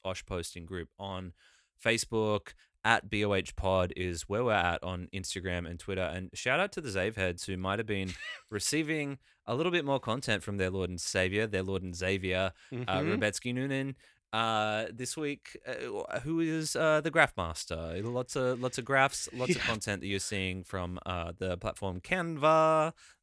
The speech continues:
Speaker 1: that
Speaker 2: Right.
Speaker 1: Xavier is really, uh,
Speaker 2: I got a new
Speaker 1: on
Speaker 2: app.
Speaker 1: top of and doing a great job of.
Speaker 2: Uh, thanks, Max. Yes, uh, I, I am in lockdown. I don't know if I mentioned it. Uh, I am going crazy. I don't know if I mentioned it. Uh, I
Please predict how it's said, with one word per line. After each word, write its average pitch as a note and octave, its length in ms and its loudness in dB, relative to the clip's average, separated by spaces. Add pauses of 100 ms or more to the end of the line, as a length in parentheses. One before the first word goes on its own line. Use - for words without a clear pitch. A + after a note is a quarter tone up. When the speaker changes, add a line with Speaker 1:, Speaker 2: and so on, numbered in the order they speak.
Speaker 1:
that G#2+ 260 2
Speaker 2:
Right. C#3+ 140 4
Speaker 1:
Xavier G2+ 160 0
is F2+ 420 -2
really, G#2+ 680 -2
uh, F2+ 100 -2
Speaker 2:
I - 80 2
got D3 120 4
a F3 60 2
new G#3 140 6
Speaker 1:
on A3+ 40 12
Speaker 2:
app. A#3+ 200 10
Speaker 1:
top - 20 -6 (160)
of F2+ 100 -8
and F2 240 -6 (400)
doing G#2 400 -2
a G2+ 80 -6
great F2+ 240 0
job D#2+ 200 -4
of. - 300 -12 (140)
Speaker 2:
Uh, A#2+ 300 0
thanks, A#2+ 260 -4
Max. F#2+ 240 -10
Yes, C3+ 320 2
uh, A#2+ 680 2
I, A#2+ 280 2 (100)
I C3 200 0
am B2+ 120 0
in C3 60 2
lockdown. C#3 480 6
I B2 40 2
don't A#2+ 100 4
know A#2 60 2
if A2+ 100 -2
I A#2+ 60 0
mentioned D3 320 6
it. C#3+ 140 6 (320)
Uh, C3+ 400 8 (100)
I C3+ 200 4
am C3 140 2
going C#3 260 6
crazy. C#3+ 340 6
I C3 40 6
don't C3 80 4
know C3+ 80 6
if B2+ 80 2
I C3 60 2
mentioned C#3 300 4
it. D#3 160 8 (300)
Uh, C3 460 6
I D3 180 10